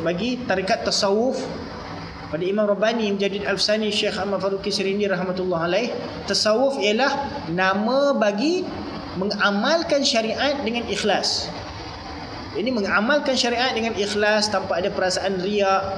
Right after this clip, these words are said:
tanpa ada perasaan ujub, tanpa ada perasaan sum'ah, tanpa ada perasaan takabur,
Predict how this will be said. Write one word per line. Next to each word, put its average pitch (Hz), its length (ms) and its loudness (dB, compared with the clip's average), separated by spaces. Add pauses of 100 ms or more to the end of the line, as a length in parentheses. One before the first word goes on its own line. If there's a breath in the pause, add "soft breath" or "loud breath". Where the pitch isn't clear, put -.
(240)
tanpa 156 320 -2
ada 180 160 -2
perasaan 175 480 -2 (160)
ujub, 196 400 2 (400)
tanpa 156 400 -2
ada 165 160 -2
perasaan 156 640 -2
sum'ah, 196 640 0 (560)
tanpa 151 340 -2
ada 165 300 0
perasaan 151 400 -4
takabur, 190 720 2